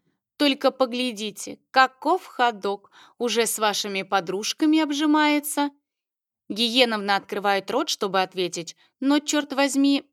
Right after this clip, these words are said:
а муженёк-то и впрямь тот ещё мастер флирта.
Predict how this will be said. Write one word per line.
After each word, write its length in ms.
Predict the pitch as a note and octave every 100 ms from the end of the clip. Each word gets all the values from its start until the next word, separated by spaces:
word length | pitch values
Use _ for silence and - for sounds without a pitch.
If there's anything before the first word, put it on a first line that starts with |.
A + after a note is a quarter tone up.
| _
а 100 | G#3+
муженёк-то 840 | A3+ A#3 B3 C4 C4 D4 - D3+ - _
и 120 | C#4+ D4
впрямь 480 | - F#3 F#3+ C4
тот 280 | D4 B3 A3+
ещё 220 | G3+ -
мастер 360 | G3 G3 - F#3
флирта. 520 | - A3+ F3+ E3 C3+